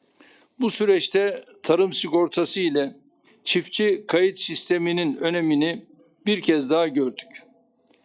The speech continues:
Prim bedelinin yüzde yetmişe kadarı devletimiz tarafından ödenen Tarsim konusunda maalesef halen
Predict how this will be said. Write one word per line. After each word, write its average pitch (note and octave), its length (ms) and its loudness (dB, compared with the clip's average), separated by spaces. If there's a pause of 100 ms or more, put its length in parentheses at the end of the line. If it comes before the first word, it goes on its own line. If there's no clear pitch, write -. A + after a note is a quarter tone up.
(360)
Prim G3+ 340 2
bedelinin F3 600 2
yüzde D3+ 400 -2
yetmişe E3 760 0
kadarı D#3+ 580 0 (420)
devletimiz F3 680 2
tarafından E3+ 720 0
ödenen D#3 460 0 (520)
Tarsim F3 580 0 (100)
konusunda D#3 720 0 (440)
maalesef F3+ 640 0 (480)
halen G3+ 640 0